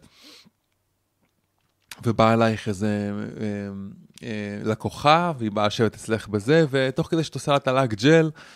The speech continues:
היא מספרת לך שיש לה חלום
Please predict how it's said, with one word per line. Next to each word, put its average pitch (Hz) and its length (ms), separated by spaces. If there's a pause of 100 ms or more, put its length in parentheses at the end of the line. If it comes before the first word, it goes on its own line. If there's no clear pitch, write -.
(160)
היא 131 260
מספרת 131 720
לך 147 340
שיש 120 560
לה 117 60
חלום 127 680